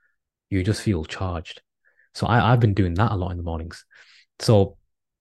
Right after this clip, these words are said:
that then what it does, I'm not saying that that's gonna make you a millionaire, but it's a key trait that's gonna activate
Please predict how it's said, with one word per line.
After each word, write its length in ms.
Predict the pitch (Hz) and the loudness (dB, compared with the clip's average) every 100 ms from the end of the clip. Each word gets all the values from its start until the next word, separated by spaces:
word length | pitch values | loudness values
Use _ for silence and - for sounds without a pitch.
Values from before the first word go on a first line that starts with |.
| _ | _
that 360 | - 98 123 104 | -2 2 2 4
then 240 | 131 113 | 4 4
what 100 | 101 | 2
it 120 | - 98 | 0 2
does, 460 | 110 87 - - - | 2 2 -2 -12 -2
I'm 100 | 113 | 2
not 160 | 131 - | 2 2
saying 180 | 120 101 | 2 2
that 80 | |
that's 160 | - - | 0 -2
gonna 160 | 104 98 | -2 0
make 220 | 95 - | -2 -2
you 60 | |
a 40 | 90 | -2
millionaire, 520 | 104 113 87 139 - _ _ _ _ | 2 2 0 -6 -12 _ _ _ _
but 100 | 104 | -4
it's 200 | 95 - - | -4 -6 -10
a 80 | 107 | -10
key 340 | - 127 123 | -4 0 0
trait 480 | - - 113 107 - | 0 0 4 4 2
that's 160 | - - | -8 -2
gonna 200 | 98 92 | 0 2
activate 580 | 117 - 98 90 90 | 0 0 -4 -2 -4